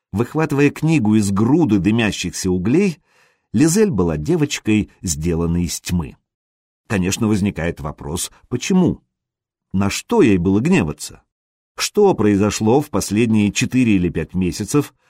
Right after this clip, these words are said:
чтобы выплеснуться такими эмоциями? Если коротко, ответ переносится с Химмельштрассе к фюреру –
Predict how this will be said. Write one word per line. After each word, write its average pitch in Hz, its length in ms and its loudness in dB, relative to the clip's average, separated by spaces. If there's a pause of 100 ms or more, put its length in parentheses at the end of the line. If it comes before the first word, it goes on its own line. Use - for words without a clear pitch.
(120)
чтобы 110 320 2
выплеснуться 113 760 -2
такими 156 640 -4
эмоциями? 143 800 -2 (640)
Если 156 260 0
коротко, 175 580 0 (380)
ответ 160 500 0
переносится 113 640 0
с - 120 -2
Химмельштрассе 143 920 -2
к - 100 -14
фюреру – 95 760 2